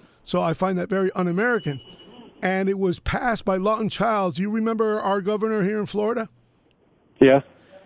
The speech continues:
Speaker 1: Well, he passes away while he's in power, and he leaves that law, n-, uh, unpromulgated. It's, it just doesn't have teeth in it. And then Jeb Bush made the mistake of sitting there for eight years doing nothing with the law,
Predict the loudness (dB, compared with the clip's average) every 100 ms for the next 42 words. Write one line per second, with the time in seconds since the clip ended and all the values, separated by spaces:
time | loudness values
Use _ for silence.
0 | -20 _ 0 2 4 2 2 0 0 0
1 | 2 2 2 2 -2 0 2 2 0 0
2 | -2 -2 0 0 0 -2 -6 _ _ _
3 | 0 0 0 0 -2 0 -2 -4 -14 _
4 | -2 0 2 0 -2 _ _ -4 -2 -2
5 | -4 -2 -2 0 0 2 2 2 0 -2
6 | -2 -2 -6 -8 -14 -14 -6 -4 -4 -2
7 | -2 0 -2 0 -2 0 -2 -2 -6 _
8 | _ _ _ _ -2 2 2 2 0 0
9 | 2 0 0 -2 0 0 0 2 0 0
10 | -2 -2 -2 -2 0 0 0 -2 0 0
11 | 0 0 0 0 0 -2 -2 -2 0 0
12 | 0 -2